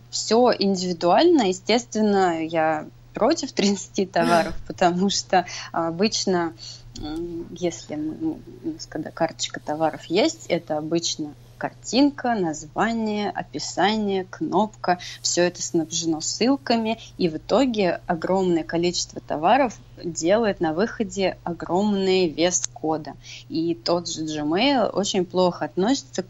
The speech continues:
Speaker 1: коду письма, который весит более ста килобайт. И
Speaker 2: Мгм.
Speaker 1: просто режет письма, не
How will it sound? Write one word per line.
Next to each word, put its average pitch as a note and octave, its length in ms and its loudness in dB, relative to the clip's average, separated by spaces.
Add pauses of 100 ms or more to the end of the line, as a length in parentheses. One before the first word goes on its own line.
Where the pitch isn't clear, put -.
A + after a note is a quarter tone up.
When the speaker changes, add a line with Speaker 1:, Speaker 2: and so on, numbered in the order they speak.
(120)
Speaker 1:
коду F#3 480 2
письма, G3+ 560 0
который F3+ 400 -4
весит E3+ 380 0
более F3 420 0
ста - 320 -2
килобайт. D3+ 600 -6 (300)
И A3 160 2
Speaker 2:
Мгм. G#3+ 60 -4
Speaker 1:
просто G3+ 380 2
режет E3 320 2 (100)
письма, C4+ 380 2
не G3 300 -2